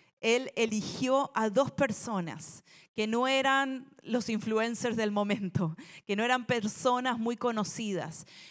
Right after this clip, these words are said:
personas que vivían humildemente,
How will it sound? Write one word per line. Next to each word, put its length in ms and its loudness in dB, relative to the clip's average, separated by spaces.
personas 460 0
que 160 2
vivían 540 0
humildemente, 1300 -2